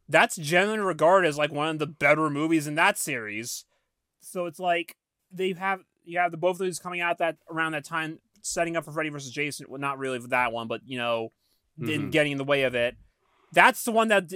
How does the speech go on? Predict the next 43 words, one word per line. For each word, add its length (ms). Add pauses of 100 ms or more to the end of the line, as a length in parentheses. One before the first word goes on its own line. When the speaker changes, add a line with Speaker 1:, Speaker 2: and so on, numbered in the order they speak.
Speaker 1:
that 260
it 140
didn't 180
make 140
a 60
whole 160
lot 160
of 60
money, 400 (200)
but 120
it's 140
generally 360
regarded 240
as 80
one 100
of 60
the 40
better 300
movies 300
of 40
the 60
franchise 720 (180)
at, 140 (160)
on, 440
in 120
retrospect. 720 (400)
And 100
then 100
you 40
have 100
Speaker 2:
Mm-hmm. 60
Speaker 1:
this 160
one. 400 (1400)
Oof. 380 (520)
Speaker 2:
Yeah, 340
no. 280 (100)
See, 340
you 220
can 220
do 280
things 400
differently 640
with 340